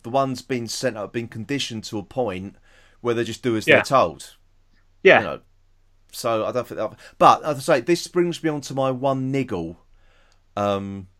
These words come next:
Speaker 1: of this, of this story, and it's been my main bugbear of the Cybermen since they were brought back in two thousand and five.
Speaker 2: Mm.
Speaker 1: Okay, as you say, when those Cybermen,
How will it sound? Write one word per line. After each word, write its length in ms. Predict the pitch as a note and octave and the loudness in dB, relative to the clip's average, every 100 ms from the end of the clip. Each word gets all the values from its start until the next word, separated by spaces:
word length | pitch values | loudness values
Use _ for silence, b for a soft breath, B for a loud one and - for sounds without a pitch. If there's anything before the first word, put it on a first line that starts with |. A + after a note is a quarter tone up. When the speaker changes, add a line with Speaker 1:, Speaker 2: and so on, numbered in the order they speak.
| _ _ | _ _
Speaker 1:
of 180 | A2 - | -6 -4
this, 440 | G#2+ G2+ - - - _ _ G#2 | -6 -6 -8 -10 -16 _ _ -14
of 120 | - | -8
this 140 | A2 | -6
story, 400 | - B2 G2 F#2 | -4 -2 -2 -2
and 100 | A2 | -2
it's 140 | A#2+ - | -6 -6
been 240 | C#3+ C3 | -4 -2
my 460 | B2+ B2+ B2 B2 B2 _ _ _ _ _ - | 0 0 0 -2 -6 _ _ _ _ _ -4
main 320 | C#3 E3 D#3+ | 0 0 0
bugbear 760 | B2 C#3+ C#3 - G2 D#2+ E2 - - - | 0 0 0 -4 -4 -4 -6 -12 -16 -8
of 160 | A#2 - | -8 -6
the 60 | |
Cybermen 540 | - C#3+ B2+ A2 G2 G2 | -4 2 2 2 -4 -8
since 300 | - A2 - | -8 -8 -4
they 100 | G#2+ | -2
were 100 | G#2+ | -2
brought 240 | G#2+ G2+ | -4 -4
back 240 | G#2+ G#2 G#2 | -4 -4 -8
in 60 | |
two 200 | - G2+ | -10 -10
thousand 380 | - G2+ F#2 G2 | -6 -6 -6 -10
and 100 | F2+ | -12
five. 560 | - E2+ C#2 - - - _ _ _ _ - - | -8 -8 -8 -12 -20 -20 _ _ _ _ -18 -10
Speaker 2:
Mm. 100 | F#2+ | -10
Speaker 1:
Okay, 320 | F#2 F#2+ A#2 - b b b b b b b - | -4 -2 -2 -6 b b b b b b b 2
as 160 | E3+ F#3 | 2 2
you 60 | |
say, 260 | E3+ F3+ C3+ | 0 2 2
when 120 | C#3+ | 2
those 160 | D3+ - | -2 0
Cybermen, 480 | A#3 B3+ G#3 F3+ | 0 0 0 -4